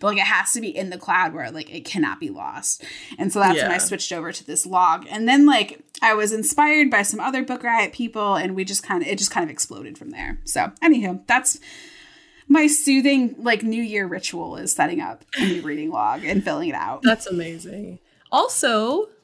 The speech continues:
Speaker 2: one last note on Tears's wonderful reading log. There is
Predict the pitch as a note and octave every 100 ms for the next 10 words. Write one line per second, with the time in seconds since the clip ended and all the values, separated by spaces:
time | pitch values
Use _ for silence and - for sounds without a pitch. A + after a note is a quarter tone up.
0 | - B3 C4 A3 G3+ - G3 F3+ - F3+
1 | E3 E3 E3 - - - E3+ D#3+ D#3+ D#3
2 | D3+ - D#3+ D#3 D3+ - D3 C#3+ B2+ C3
3 | A2 C#3+ E3+ D#3+ F3 E3+ - D#3+ D#3+ D#3